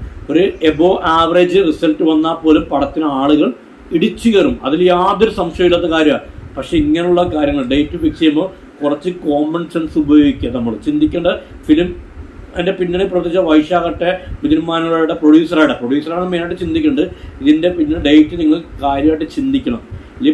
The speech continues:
പടത്തിൽ നിങ്ങൾക്ക് ഒരു നൂറ് കോടി ഇടേണ്ട പടം ഒരു അമ്പത് കോടിയിലേക്ക്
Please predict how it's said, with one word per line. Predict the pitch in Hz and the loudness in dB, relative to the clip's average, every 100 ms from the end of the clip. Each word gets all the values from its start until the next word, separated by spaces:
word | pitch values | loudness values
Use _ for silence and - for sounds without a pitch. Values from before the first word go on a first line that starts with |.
| 160 | 2
പടത്തിൽ | 147 147 165 180 | -2 0 0 2
നിങ്ങൾക്ക് | 151 151 160 | 2 2 0
ഒരു | 160 | 2
നൂറ് | 156 151 165 | 4 4 2
കോടി | 160 165 | 2 2
ഇടേണ്ട | 156 160 156 147 | 0 -4 -2 -2
പടം | 156 - - - | -4 -6 -14 -2
ഒരു | 143 170 127 | -2 -2 -6
അമ്പത് | 147 160 156 | -4 -2 4
കോടിയിലേക്ക് | 156 151 156 | 6 6 4